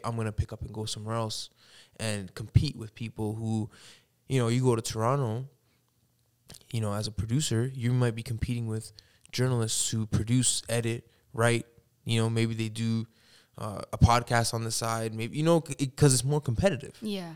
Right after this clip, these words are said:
Speaker 1: Right? It gets more competitive when you go to these big centers because there's so many more people, right?
Speaker 2: Mm-hmm.
Speaker 1: But if it's, if you can maximize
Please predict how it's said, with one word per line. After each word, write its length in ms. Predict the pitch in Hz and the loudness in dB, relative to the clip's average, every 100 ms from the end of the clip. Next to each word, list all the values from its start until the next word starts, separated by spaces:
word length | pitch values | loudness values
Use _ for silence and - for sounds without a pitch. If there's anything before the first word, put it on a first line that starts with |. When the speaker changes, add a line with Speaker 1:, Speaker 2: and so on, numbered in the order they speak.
| - | -4
Speaker 1:
Right? 220 | 110 117 | -2 0
It 80 | 110 | -2
gets 180 | 139 135 | -4 -4
more 140 | 127 | -4
competitive 580 | 127 113 151 135 117 - _ _ _ _ | -2 -2 0 0 -2 -10 _ _ _ _
when 140 | 113 113 | -8 -6
you 60 | |
go 120 | 107 | -4
to 60 | 110 | -4
these 120 | 107 | -6
big 200 | - 110 | -6 -4
centers 280 | - 107 107 | -4 -6 -8
because 200 | 113 - | -12 -12
there's 120 | 107 | -10
so 100 | - | -10
many 160 | 110 107 | -12 -12
more 140 | 107 | -14
people, 320 | - 190 - - | -8 -8 -8 -8
right? 220 | 107 110 - | -6 -6 -8
Speaker 2:
Mm-hmm. 220 | 202 170 160 | -14 -14 0
Speaker 1:
But 140 | 147 | 4
if 180 | 139 - | 4 2
it's, 260 | 135 - - | -6 -6 -6
if 100 | 135 | -10
you 60 | 151 | -6
can 180 | 123 107 | -4 -2
maximize 1000 | 113 175 - 135 117 107 110 113 - | 0 -2 -2 0 0 -2 -6 -8 -8